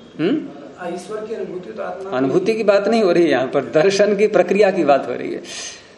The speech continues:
Speaker 1: तो वहाँ चित्त विवश है, उसकी क्षमता से बाहर की बात हो गई।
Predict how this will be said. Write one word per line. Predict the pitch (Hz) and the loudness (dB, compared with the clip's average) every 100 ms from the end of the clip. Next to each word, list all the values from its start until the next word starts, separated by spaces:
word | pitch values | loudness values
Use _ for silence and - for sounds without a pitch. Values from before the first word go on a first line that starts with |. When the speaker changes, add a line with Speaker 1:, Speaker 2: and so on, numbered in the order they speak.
| - - 165 | -20 -4 0
Speaker 1:
तो | |
वहाँ | 147 156 175 220 226 240 214 - - - - | 4 4 4 4 4 2 -2 -8 -18 -20 -10
चित्त | - 214 - - 233 285 - - - - - | 0 0 0 4 4 4 0 -10 -18 -20 -8
विवश | 156 151 131 - | 0 2 2 0
है, | - 107 - - - - _ - - - - - | -8 -10 -12 -20 -20 -20 _ -20 -20 -20 -10 -2
उसकी | 170 220 | 0 0
क्षमता | 208 196 196 | 2 4 4
से | 196 208 | 4 4
बाहर | 180 165 | 4 2
की | 143 | 2
बात | 120 117 117 | 2 0 -2
हो | |
गई। | 117 | -12